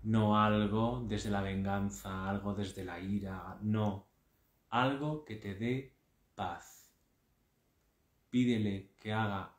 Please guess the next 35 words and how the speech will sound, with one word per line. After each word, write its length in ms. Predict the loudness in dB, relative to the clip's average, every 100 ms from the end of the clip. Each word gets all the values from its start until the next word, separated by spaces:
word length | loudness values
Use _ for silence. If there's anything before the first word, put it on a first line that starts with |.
| _
algo 640 | -2 -2 -2 -4 -6 -8 _
que 120 | -16
te 140 | -14
dé 360 | -8 -6 -8 _ _ _ _ _ _
paz. 500 | -12 -12 -14 -20 -20 _ _ _ _ _ _ _ _ _ _ _
A 120 | -10
través, 640 | -4 0 2 0 -2 -10 _ _
a 100 | -12
través 380 | -6 -2 0 0
de 80 | -2
esa 300 | -2 -4 -6
petición, 800 | -8 -6 -8 -8 -6 -2 -2 -6 -10
él 280 | -8 -8 -8
también 520 | -8 -6 -4 -4 -2
o 100 | -2
ella 320 | -4 -4 -6
también 560 | -8 -6 -4 -4 -6 -10
puede 200 | -8 -6
hacerse 460 | -6 -8 -12 -10 -12
responsable 960 | -12 -16 -18 -16 -10 -10 -10 -14 -18
de 60 | -20
lo 120 | -20
que 160 | -20 -20
hizo. 300 | -20 _ -20 _ _ _ _ _ _
Claro, 180 | -6 -4
no 120 | -2
sabemos 500 | -2 -2 0 0 -2
si 100 | -4
se 120 | -10
va 100 | -8
a 40 | -8
hacer 180 | -10 -14
responsable 880 | -16 -18 -16 -12 -8 -6 -8 -10 -14
o 100 | -20
no. 240 | -18 -20